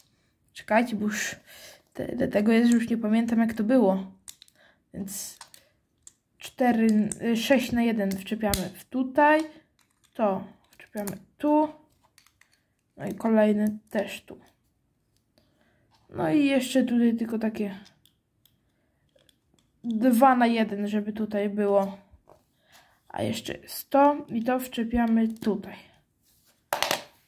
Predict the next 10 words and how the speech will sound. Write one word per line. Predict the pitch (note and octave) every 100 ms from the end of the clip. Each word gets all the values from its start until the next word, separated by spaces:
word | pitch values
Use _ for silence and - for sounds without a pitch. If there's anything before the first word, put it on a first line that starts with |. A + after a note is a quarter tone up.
| _ _ _ _ _ _ _ _ _ _ - - -
Teraz | - C#4+ D4
potrzebujemy | - C4 C4 B3+ A#3 A3+
takich | D4+ C#4+ -
oto | B3+ A#3
części. | A3+ G3+ F#3 - - - _ _ _ _ _ _ _ _ _ _ _ _ _ _ _ _ _ _ - - - _ -
No, | G#3 - - _ _ _ _ _
myślę, | D#4 C#4 A3+
że |
przyjrzeliście | - A#3 G#3+ C#4 C4 - A#3+
się. | - A3